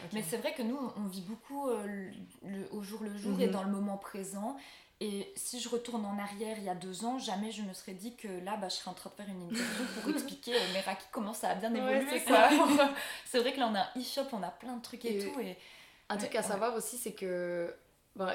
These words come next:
Speaker 3: tu parlais de vivre de, de ce qu'on gagne. On a, on prend rien, en fait, de Meraki, on réinvestit à chaque fois. Et
Speaker 1: Ok,
Speaker 3: je crois
Speaker 1: c'est
Speaker 3: que
Speaker 1: vrai qu'on avait, on
Speaker 3: ouais.
Speaker 1: en a pas parlé,
Speaker 3: Je
Speaker 1: mais
Speaker 3: crois
Speaker 1: c'est
Speaker 3: que c'est
Speaker 1: très
Speaker 3: ça.
Speaker 1: intéressant
Speaker 3: Enfin, on
Speaker 1: de
Speaker 3: est
Speaker 1: le préciser.
Speaker 3: transparent là-dessus. C'est, je crois
Speaker 1: Ouais.
Speaker 3: que c'est ça qui nous permet vraiment de grandir. C'est qu'on n'est pas gourmande.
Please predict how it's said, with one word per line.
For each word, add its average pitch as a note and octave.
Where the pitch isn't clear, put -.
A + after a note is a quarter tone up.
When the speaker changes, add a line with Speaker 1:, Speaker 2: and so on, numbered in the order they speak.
Speaker 3:
tu -
parlais F#3+
de F#3+
vivre F3+
de, E3+
de E3
ce -
qu'on E3
gagne. G#3+
On F#3+
a, F3+
on E3+
prend F3+
rien, G#3
en F#3+
fait, F#3
de F3
Meraki, E3+
on F#3+
réinvestit E3+
à F3
chaque -
fois. A3
Et -
Speaker 1:
Ok, B3+
Speaker 3:
je B3+
crois A3
Speaker 1:
c'est -
Speaker 3:
que -
Speaker 1:
vrai G#3
qu'on F#3
avait, F3+
on G3
Speaker 3:
ouais. G3+
Speaker 1:
en -
a F3+
pas F#3
parlé, F#3+
Speaker 3:
Je B3
Speaker 1:
mais G#3+
Speaker 3:
crois B3
Speaker 1:
c'est -
Speaker 3:
que -
c'est G#3+
Speaker 1:
très F#3
Speaker 3:
ça. G#3
Speaker 1:
intéressant G3
Speaker 3:
Enfin, -
on E3+
Speaker 1:
de F3+
Speaker 3:
est -
Speaker 1:
le F3+
préciser. G3
Speaker 3:
transparent F#3
là-dessus. E3+
C'est, -
je -
crois A3
Speaker 1:
Ouais. F#3+
Speaker 3:
que F3+
c'est F#3+
ça G#3+
qui G#3
nous F3+
permet F3+
vraiment F#3+
de F3
grandir. F3+
C'est F3+
qu'on F3
n'est E3+
pas F#3+
gourmande. F#3